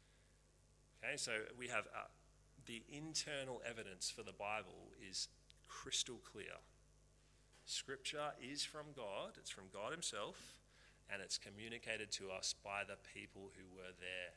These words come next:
at the time. Eyewitness testimony. So, now it's a, been a lot of information this morning. Uh, I hope, though, as we've kind of walked through it,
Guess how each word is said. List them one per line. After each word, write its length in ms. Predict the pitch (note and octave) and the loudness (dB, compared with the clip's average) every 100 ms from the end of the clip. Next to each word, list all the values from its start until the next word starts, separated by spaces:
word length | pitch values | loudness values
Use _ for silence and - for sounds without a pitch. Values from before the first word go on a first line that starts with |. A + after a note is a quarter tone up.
| - | -8
at 180 | G2+ - | -8 -8
the 60 | - | -10
time. 340 | - F2 F2 E2 - - - - - - - | -10 -10 -12 -18 -20 -20 -20 -20 -20 -20 -4
Eyewitness 520 | G2+ G2 F#2 F#2 F#2 | 2 4 2 -2 -2
testimony. 520 | - F2+ - E2+ E2 D#2 - - - - - - - - - | 0 0 -2 -4 -12 -14 -20 -20 -20 -20 -20 -18 -16 -14 0
So, 240 | - D3+ G2 - - - - - - - - - - - - - | 8 10 10 6 -16 -20 -20 -20 -20 -20 -20 -20 -20 -20 -20 -6
now 80 | A2+ G#2+ | 0 2
it's 120 | G#2+ | 2
a, 60 | |
been 260 | G#2+ A#2+ A#2+ | 0 -2 0
a 40 | |
lot 200 | A2+ A#2+ | 4 6
of 60 | C3 | 4
information 480 | A#2+ A2 G#2 G2 G#2 | 0 0 2 4 4
this 160 | F#2 | 2
morning. 260 | F#2+ F#2+ A#2 - - - - | 0 -2 -4 -6 -12 -14 -2
Uh, 40 | G#2+ | 4
I 180 | G#2+ | 6
hope, 400 | G#2+ - D#3+ F3+ | 8 8 8 8
though, 140 | A#2 A2 G#2+ | 4 6 8
as 100 | A2+ | 6
we've 180 | C3 B2 | 4 0
kind 180 | - A2+ | 0 0
of 140 | G#2+ - A2+ | 0 -4 -2
walked 260 | A#2+ B2+ | -2 -2
through 200 | - A2 G2 | -2 -2 -2
it, 340 | - - - | 2 2 2